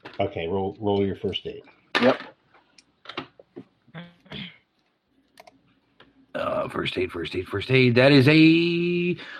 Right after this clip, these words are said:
Speaker 3: oh, hell, why not? Let's, uh, let's spend some luck points to pass that first aid check.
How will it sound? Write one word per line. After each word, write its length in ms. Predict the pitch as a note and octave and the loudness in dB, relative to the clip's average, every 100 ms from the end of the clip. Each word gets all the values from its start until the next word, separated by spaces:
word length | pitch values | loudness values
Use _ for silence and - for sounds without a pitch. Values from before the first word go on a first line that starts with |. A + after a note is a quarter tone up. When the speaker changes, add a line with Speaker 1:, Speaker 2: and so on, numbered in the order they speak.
| - | -6
Speaker 3:
oh, 640 | A3+ A#3+ B3 A#3+ A#3+ A#3+ | 2 4 4 2 2 2
hell, 460 | F#3+ E3 F#3+ F3 D#3+ | 2 0 -2 -2 -6
why 240 | D#3 E3 | -6 -6
not? 400 | D#3 C#3 C#3 B2+ | -4 -4 -4 -8
Let's, 380 | C3+ C#3 B2+ - | -8 -10 -12 -10
uh, 340 | C#3+ C3+ B2 A2+ _ _ - - _ _ _ _ _ _ _ _ _ _ | -6 0 -2 -2 _ _ -20 -20 _ _ _ _ _ _ _ _ _ _
let's 220 | C3+ C3+ - - - _ _ | 2 2 -4 -10 -14 _ _
spend 580 | - D3 C3+ B2+ A#2 - | 2 4 6 4 2 -2
some 360 | - B2+ A#2 A2 | 0 4 6 6
luck 340 | B2 G#2 - | 4 2 -6
points 720 | - B2 A2 - - - - - _ _ _ _ _ _ _ _ _ - _ _ _ _ _ _ _ _ _ _ _ _ _ _ _ _ _ _ _ _ - - - - _ _ _ - - C#3 - | 2 4 4 0 -6 -6 -6 -10 _ _ _ _ _ _ _ _ _ -20 _ _ _ _ _ _ _ _ _ _ _ _ _ _ _ _ _ _ _ _ -20 -20 -20 -20 _ _ _ -12 -4 -4 0
to 240 | A#2 A2+ | 2 2
pass 380 | G#2+ B2 A#2+ A2 | 2 2 2 2
that 220 | A2+ F#2 | 0 -2
first 280 | - G2 F2+ | -2 -2 -2
aid 240 | F#2 F#2 E2 | -6 -6 -8
check. 280 | G2+ A2 | -6 -6